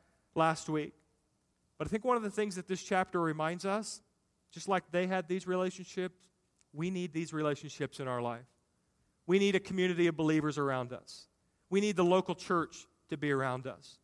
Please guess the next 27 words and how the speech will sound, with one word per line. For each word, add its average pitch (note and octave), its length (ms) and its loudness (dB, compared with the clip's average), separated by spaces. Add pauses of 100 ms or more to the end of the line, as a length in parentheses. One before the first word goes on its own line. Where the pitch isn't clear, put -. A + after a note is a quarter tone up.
(400)
Some G3 160 -2
of G3+ 100 2
you G#3+ 100 -2
could G#3 140 -2
give G3 180 4
testimony G3+ 580 0
in G3 100 -2
this G3 180 -4
moment E3+ 380 -2
that D3+ 80 -2
you've D#3+ 140 -6
gone E3 180 0
through E3 200 -2
horrendous E3+ 440 -2
times E3+ 300 -2
in D#3+ 100 -6
your D#3 120 -4
life, D3 280 0
and D3+ 60 -6
it C#3+ 60 -4
wasn't, D#3+ 300 -2
if C#3+ 100 -4
it E3 40 0
wasn't E3+ 320 2
for G3+ 80 0
the F#3 100 0
church E3+ 440 0